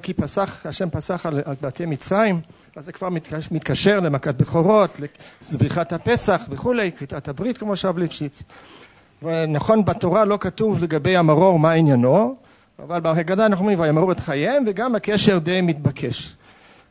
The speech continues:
לעומת זאת, לגבי המצה, זה מאוד לא ברור מה בעצם המ-, המצה, אכילת המצה, היא באה להורות לנו,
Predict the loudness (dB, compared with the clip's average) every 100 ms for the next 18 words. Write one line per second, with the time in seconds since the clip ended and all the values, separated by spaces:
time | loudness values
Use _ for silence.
0 | -6 -2 0 0 2 2 0 -8 -8 _
1 | _ _ _ _ -12 -6 -2 0 0 0
2 | 0 0 2 2 -2 -10 _ _ _ _
3 | _ _ _ -16 -6 -2 2 2 0 -4
4 | _ _ _ _ _ _ -8 -2 0 2
5 | 2 2 2 4 4 2 2 2 2 0
6 | -2 0 2 4 2 -2 _ -8 0 2
7 | 2 0 -4 -4 0 0 0 -2 -4 -2
8 | -2 -2 0 2 2 0 -8 -20 _ _
9 | -10 -4 2 4 6 4 4 4 6 4
10 | 4 4 4 2